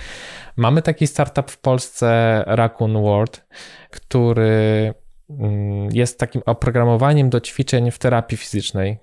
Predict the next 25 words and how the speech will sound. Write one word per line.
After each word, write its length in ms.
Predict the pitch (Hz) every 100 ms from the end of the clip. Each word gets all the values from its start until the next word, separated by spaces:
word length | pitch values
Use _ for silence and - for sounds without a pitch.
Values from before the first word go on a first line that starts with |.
| _
która 240 | _ 113 107
pozwala 460 | 120 110 113 110
terapeutom 640 | 110 110 107 110 104 - 107
na 120 | 104
tworzenie 560 | 101 117 110 107 101 98
domowego 760 | 110 110 107 110 110 104 104 - - - - -
programu 560 | - 117 110 117 110 107
ćwiczeń 500 | - - 117 110 104
dla 240 | 104 101
pacjentów, 720 | 101 107 - 101 101 127 - -
jako 260 | - 101 -
takiego 380 | 107 101 110 113
dodatku 640 | 117 113 110 - 110 110 -
do 300 | 110 107 104
regularnych 580 | 107 104 110 104 104 104
spotkań. 560 | - 104 - 113 135 160 - - - - - -
I, 360 | 139 139 131
i 60 | 135
ten 260 | 143 135
startup 500 | 131 - 127 127 123
tutaj 440 | - - 123 113 117
z 60 |
powodzeniem 580 | - 117 117 110 107 107
rozwija 420 | 107 104 104 -
się. 300 | 104 - 120